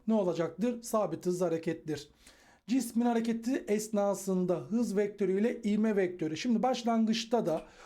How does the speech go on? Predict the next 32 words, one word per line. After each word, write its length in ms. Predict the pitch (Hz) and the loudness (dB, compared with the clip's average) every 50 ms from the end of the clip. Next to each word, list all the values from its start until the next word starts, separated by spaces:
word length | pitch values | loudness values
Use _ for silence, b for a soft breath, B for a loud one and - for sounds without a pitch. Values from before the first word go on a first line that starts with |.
| B B | B B
son 440 | B - - - 262 269 262 247 214 | B -10 -2 0 2 2 4 2 2
durumda 460 | 208 202 185 175 165 160 156 156 135 | 2 2 2 0 0 -2 -4 -4 -2
da 200 | 156 160 175 226 B B B B B B - | -2 -2 -2 -4 B B B B B B 0
ivme 300 | 233 247 240 262 254 240 | 2 4 4 4 4 4
vektörü 360 | 240 226 226 226 214 190 190 | 2 0 2 2 2 2 2
her 260 | 185 190 233 262 247 | 2 2 2 2 2
zaman 440 | 226 226 226 226 254 269 277 - - | 2 2 2 2 2 2 0 -4 -4
aşağı 360 | - 208 - - 220 196 175 | -4 -2 0 2 2 2 2
doğru 180 | 165 160 151 151 | 0 -2 -2 -2
arkadaşlar. 680 | 151 151 151 170 160 165 165 165 - 254 254 269 269 B B B B B | -2 -2 -2 -2 -2 -2 -2 0 0 0 0 0 -2 B B B B B
Çünkü 460 | - - 240 220 190 - 180 165 - B B B | -4 0 0 0 0 0 -2 -4 -4 B B B
hava 240 | B - 208 220 247 | B -2 0 0 0
sürtünmesinin 800 | 233 233 240 226 - - 226 214 208 196 196 - 180 180 180 - - | 0 0 -2 -2 0 0 0 2 0 0 0 0 -2 -2 -2 -2 -2
önemsiz 400 | 196 208 214 226 226 226 226 - | 0 2 2 2 2 2 2 2
olduğu 480 | 240 220 202 175 156 180 175 165 - - - _ | 0 2 2 2 2 2 2 0 -2 -8 -14 _
tüm 380 | - - - 311 302 285 247 214 | -4 0 0 0 2 2 2 2
durumlarda 800 | 196 185 170 165 160 156 156 151 160 170 220 240 262 269 262 B B B B B B - | 2 2 0 0 -2 -2 -2 -2 0 0 2 2 0 0 -4 B B B B B B -2
ivme 540 | - 240 240 220 214 214 254 269 - - - - - | 0 2 2 4 4 4 4 2 0 -4 -8 -4 0
yer 220 | 220 220 214 208 | 2 2 2 2
çekimi 300 | - 190 180 - 175 165 | 0 -4 -4 -4 -4 -4
ivmesine 380 | 160 156 156 147 - - 151 147 | -4 -4 -6 -6 -8 -8 -10 -8
eşittir. 520 | 139 - 160 143 - - 214 247 233 - B B B B B B B B | -8 -8 -10 -8 -4 -2 -2 -2 -2 -6 B B B B B B B B
Başlangıçtaki 800 | 247 269 247 240 226 269 262 262 262 247 226 233 277 269 - | 0 2 2 2 2 2 2 2 0 0 0 0 -2 0 0
hız 200 | 254 269 247 220 | 0 0 2 2
vektörüm 420 | 247 254 226 226 240 254 277 302 339 359 B B B B B _ - | 2 0 0 0 0 0 0 0 -2 -4 B B B B B _ -6
düşey 220 | 190 - - 254 | -4 0 0 2
hızım 220 | 247 214 226 226 233 | 2 2 2 2 4
olmadığı 320 | 240 233 226 226 220 220 | 4 4 4 4 2 2
için 240 | 214 214 - 208 190 | 0 0 0 0 0
sadece 460 | 185 - 220 214 208 202 202 180 185 | 0 0 0 2 2 2 2 2 4
yatay 300 | 180 175 175 180 185 185 | 2 2 2 2 2 2
hız. 220 | 226 277 214 185 | 2 0 -2 -6